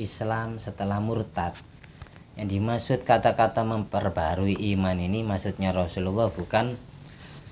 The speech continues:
kita disuruh murtad dulu baru balik ke iman dengan cara masuk Islam.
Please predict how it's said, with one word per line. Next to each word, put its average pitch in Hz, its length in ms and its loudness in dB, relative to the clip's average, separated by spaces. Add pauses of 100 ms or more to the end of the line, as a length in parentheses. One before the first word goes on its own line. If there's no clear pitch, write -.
(160)
kita 123 320 6
disuruh 110 400 4
murtad 107 480 6
dulu 104 320 4
baru 98 320 6
balik 101 400 6
ke 120 240 2 (1300)
iman 104 400 6
dengan 85 320 -2
cara 98 240 6
masuk 92 320 4
Islam. 85 480 0